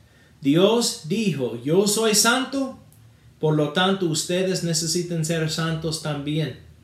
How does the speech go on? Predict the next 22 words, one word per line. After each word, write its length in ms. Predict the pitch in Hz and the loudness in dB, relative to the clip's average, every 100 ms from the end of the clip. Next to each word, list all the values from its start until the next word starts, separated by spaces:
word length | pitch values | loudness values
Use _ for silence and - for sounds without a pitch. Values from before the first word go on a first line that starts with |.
| _ - _ - - _ - | _ -20 _ -20 -20 _ -2
Nosotros 800 | 156 156 - 233 285 226 190 160 | 0 2 2 0 0 0 0 2
necesitamos 800 | 175 - 160 170 160 170 175 165 | 0 -2 -2 -2 -2 -2 -2 -2
ser 200 | 170 156 | -2 -2
santos 840 | - 208 202 156 139 135 - - - | -2 -2 -2 -4 -4 -4 -6 -8 -10
en 160 | 147 147 | -4 -4
la 120 | 139 | -2
presencia 540 | 139 127 160 151 156 | -2 -2 -2 -2 -2
del 180 | 147 131 | -4 -4
Señor 440 | 156 139 135 135 | -4 -4 -4 -6
también. 640 | 135 131 131 165 196 139 - - - - - - - | -6 -6 -2 0 0 -2 -8 -20 -20 -20 -20 -16 0
Es 240 | 165 160 | 2 2
imposible 1080 | 170 165 156 151 262 277 165 151 143 160 - - - - - - - - | 0 2 0 0 0 0 2 0 0 -2 -6 -20 -20 -20 -20 -20 -20 -4
para 280 | 160 156 | 0 2
ser 260 | 151 170 160 | 2 2 2
santo 720 | - 214 208 151 - 123 143 - - - | 2 2 0 0 -2 -4 -6 -14 -20 -12
si 180 | - 165 | -2 2
una 220 | 185 175 | 2 2
persona 420 | 170 156 170 175 | 0 0 0 0
no 240 | 170 160 | 0 -2
conoce 640 | 165 151 156 175 180 - 131 | -2 0 0 0 0 -2 -2
de 180 | 131 127 | -2 -4
Cristo. 500 | 151 135 - 113 | -4 -4 -4 -10